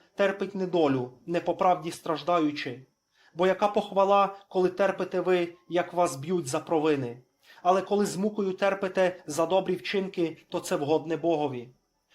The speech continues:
Бо на це ви покликані, бо й Христос постраждав за нас і залишив нам приклада, щоб пішли ми слідами Його. Не вчинив він гріха,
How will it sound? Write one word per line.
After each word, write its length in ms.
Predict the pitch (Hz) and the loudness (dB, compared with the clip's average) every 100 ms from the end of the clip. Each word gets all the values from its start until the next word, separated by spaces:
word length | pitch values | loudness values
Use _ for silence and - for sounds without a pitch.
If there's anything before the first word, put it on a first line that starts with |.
| _ | _
Бо 120 | 165 175 | 0 0
на 100 | 180 | 0
це 180 | - | 0
ви 100 | 196 | 0
покликані, 800 | 190 180 214 202 202 135 123 123 _ _ _ - | 0 -2 0 0 0 -4 -6 -12 _ _ _ -2
бо 100 | 190 | 0
й 60 | |
Христос 520 | 196 202 - 214 208 - | 0 -4 -2 0 0 -4
постраждав 800 | 190 - 190 165 190 180 180 - | -8 -2 -2 2 4 4 2 -8
за 220 | 143 170 | -2 0
нас 440 | 160 123 117 - _ _ - | 0 -2 -4 -12 _ _ -8
і 100 | 180 | -2
залишив 460 | 185 190 202 196 | 2 2 0 -2
нам 160 | 180 180 | -2 -2
приклада, 640 | - 196 196 185 170 160 - | 0 -2 2 4 4 4 -2
щоб 300 | - - 175 | -8 -6 -6
пішли 340 | 185 - 214 | -8 -4 -2
ми 100 | 196 | -2
слідами 500 | 165 - 165 175 175 | -4 -4 0 0 0
Його. 380 | 156 135 123 123 _ _ _ - - | -2 -2 -6 -10 _ _ _ -20 -4
Не 100 | 190 | -2
вчинив 380 | 185 - 208 202 | 0 0 0 0
він 140 | 190 | -2
гріха, 540 | 160 185 - 202 190 | -4 -4 0 2 2